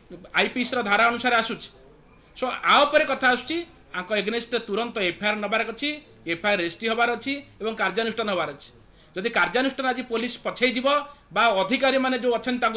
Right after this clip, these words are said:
ଉପରେ, ତ ଜଣେ ସାଧାରଣ ଅଧିକାରୀ ବା ଆପଣ ଯାହା କହିଲେ ଏଏସ୍ଆଇ ବା ଏସ୍ଆଇ ର୍ୟାଙ୍କର ଅଫିସର, ଯଦି ଏଥିରେ ଏସ୍ପି କି ଡିଜି ଆ ସେଥିରେ ହସ୍ତକ୍ଷେପ ନ କରିବେ, ମ୍ୟାଡ଼ାମ ଯାହା କହିଲେ ମୁଁ ଏକମତ ତାଙ୍କ କଥାରେ, ପୋଲିସ ଉପରେ ଆର ତୁରନ୍ତ ପ୍ରଭାବ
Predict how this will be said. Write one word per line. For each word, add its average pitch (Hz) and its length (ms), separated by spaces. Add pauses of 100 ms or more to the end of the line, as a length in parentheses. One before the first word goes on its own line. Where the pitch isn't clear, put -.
ଉପରେ, 233 240
ତ - 80
ଜଣେ 240 220
ସାଧାରଣ 202 320
ଅଧିକାରୀ 240 320 (360)
ବା 202 100 (440)
ଆପଣ 190 140 (100)
ଯାହା 202 160
କହିଲେ 208 220 (240)
ଏଏସ୍ଆଇ 208 380
ବା 208 40 (120)
ଏସ୍ଆଇ 214 240 (100)
ର୍ୟାଙ୍କର 196 320
ଅଫିସର, 262 300 (600)
ଯଦି 190 260 (120)
ଏଥିରେ 226 300
ଏସ୍ପି - 260 (120)
କି 240 60 (120)
ଡିଜି 208 260 (320)
ଆ - 60
ସେଥିରେ 214 260
ହସ୍ତକ୍ଷେପ 240 420
ନ 214 100 (100)
କରିବେ, 233 260 (600)
ମ୍ୟାଡ଼ାମ 196 240 (120)
ଯାହା 220 200
କହିଲେ 240 220
ମୁଁ 226 140
ଏକମତ 214 320
ତାଙ୍କ 208 220
କଥାରେ, 214 280 (360)
ପୋଲିସ 196 360
ଉପରେ 240 200
ଆର 226 140
ତୁରନ୍ତ 208 320
ପ୍ରଭାବ 185 200